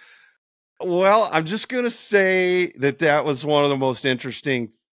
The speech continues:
techniques that I've ever heard. But anyway,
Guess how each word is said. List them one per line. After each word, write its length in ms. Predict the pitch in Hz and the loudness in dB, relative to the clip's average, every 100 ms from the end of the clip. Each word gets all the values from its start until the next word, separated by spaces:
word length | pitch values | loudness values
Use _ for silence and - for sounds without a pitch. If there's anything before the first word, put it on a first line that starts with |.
| _ - | _ -2
techniques 560 | 135 113 120 104 - | -2 0 -4 -4 -6
that 140 | 113 107 | -4 -2
I've 180 | 104 | -2
ever 220 | 107 101 95 | -2 -4 -8
heard. 320 | 104 92 82 _ _ _ _ | -6 -8 -10 _ _ _ _
But 120 | 127 | 0
anyway, 460 | 170 165 113 98 | 2 2 2 0